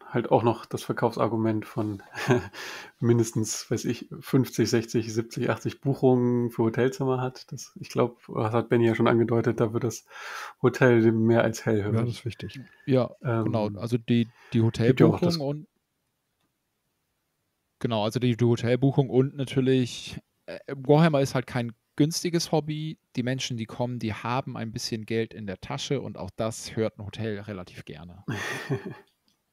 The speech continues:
Speaker 1: Ja, und das größte Beispiel ist ja auch Las Vegas Open, die haben ja, ich weiß gar nicht, über fünfhundert Teilnehmer. Das funktioniert ja auch und da findet sich dann, klar, Las Vegas hat andere Voraussetzungen, was Hotels <laughs> angeht, muss man einfach so sagen. Aber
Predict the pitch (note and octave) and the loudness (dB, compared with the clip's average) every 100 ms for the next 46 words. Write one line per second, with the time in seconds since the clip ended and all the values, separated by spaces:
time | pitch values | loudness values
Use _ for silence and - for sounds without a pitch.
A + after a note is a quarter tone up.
0 | _ - B2+ - _ _ - - - - | _ -6 -6 -6 _ _ -20 -20 -20 -10
1 | B2 G#2 - - - - - A#2+ A#2 B2+ | -8 -8 -10 -20 -20 -14 -6 -2 4 4
2 | C3 A2 A#2 - A2+ A#2 G#2+ G#2+ A#2 A2 | 4 0 0 0 -4 -4 -4 -2 0 0
3 | G2 A#2+ A2+ A2+ G#2+ G#2 G#2+ G#2+ G2+ - | -2 -4 -2 -2 -2 -2 -2 -4 -6 -10
4 | _ - - - - A#2+ - - C3 A2+ | _ -20 -14 -12 -10 -12 -14 -10 -2 -2
5 | - C3 D3+ C3+ A#2+ C3 B2 A#2+ A#2+ A#2 | 0 0 4 4 4 4 4 4 4 2
6 | A2+ _ _ - E3+ - - - _ C4+ | 0 _ _ -20 -18 -16 -18 -18 _ -20
7 | A#3 _ - C3+ - A#2+ A#2 B2 B2 B2 | -20 _ -6 -6 -2 -2 0 0 0 -2
8 | A2+ A2+ - A#2 A2 A#2+ - A2+ G#2 _ | -4 -4 -2 -2 -2 -8 -10 -8 -10 _
9 | - A#2+ A#2 A2+ A2 A#2+ B2 A2+ B2+ C3 | -4 2 4 2 4 6 6 4 4 4
10 | A#2 A2+ B2 A2+ B2+ C3+ C3+ C3+ B2 A#2+ | 4 4 2 6 4 6 2 0 0 -2
11 | - G#2+ - A2+ A#2+ A#2 A2+ A2+ A#2 A#2 | -4 4 6 6 6 4 4 2 0 2
12 | A2+ A2+ G#2+ G#2 G#2 A2 A#2 - - - | 2 0 -2 -4 -6 -6 -8 -12 -16 -14
13 | - - _ _ _ - G#2+ G#2 G2+ G2+ | -16 -18 _ _ _ -8 -6 -6 -8 -10